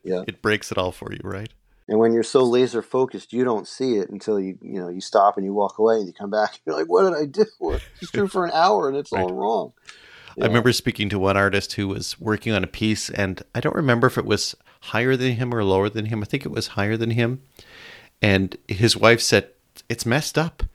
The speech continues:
Speaker 2: And
Speaker 1: <laughs>
Speaker 2: he had been in the same wrong position
Speaker 1: Mm-hmm.
Speaker 2: for so long that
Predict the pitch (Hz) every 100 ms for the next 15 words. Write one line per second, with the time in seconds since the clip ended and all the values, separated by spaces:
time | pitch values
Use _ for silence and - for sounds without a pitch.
0 | _ _ 117 110 110 98 117 113 98 127
1 | 139 127 110 101 - 120 117 113 - -
2 | 104 101 113 135 123 113 123 147 98 92
3 | 92 _ - 117 131 123 135 117 107 98
4 | 110 95 92 - - - - - 95 98
5 | 95